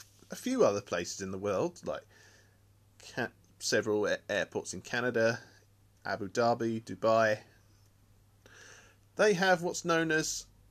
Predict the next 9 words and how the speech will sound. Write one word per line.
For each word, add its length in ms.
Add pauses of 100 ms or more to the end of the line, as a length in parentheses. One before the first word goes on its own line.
customs 580
pre-clearance. 1000 (1800)
In 120
other 140
words, 400
what 120
that 120
means 540
is 460